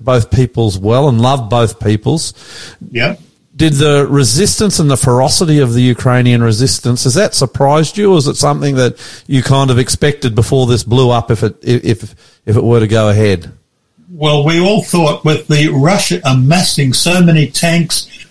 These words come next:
Speaker 2: helicopters and people, soldiers, all the way around the country on three sides, we would have thought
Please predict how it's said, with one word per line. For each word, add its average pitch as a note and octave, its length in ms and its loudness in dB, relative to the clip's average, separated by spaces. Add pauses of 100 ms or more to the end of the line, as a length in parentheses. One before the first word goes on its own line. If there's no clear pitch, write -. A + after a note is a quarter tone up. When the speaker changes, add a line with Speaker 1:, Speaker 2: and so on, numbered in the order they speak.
Speaker 2:
helicopters E3+ 880 -2
and C#3+ 240 0
people, D#3+ 380 0
soldiers, D3+ 760 -2 (160)
all F3 280 0
the E3+ 120 0
way D#3 220 0
around D#3+ 420 2
the D3 100 2
country C#3 380 -2
on C3+ 220 0
three E3+ 320 0
sides, D3+ 800 -2 (440)
we E3+ 360 0
would E3 140 2
have D3 120 0
thought F3+ 460 -2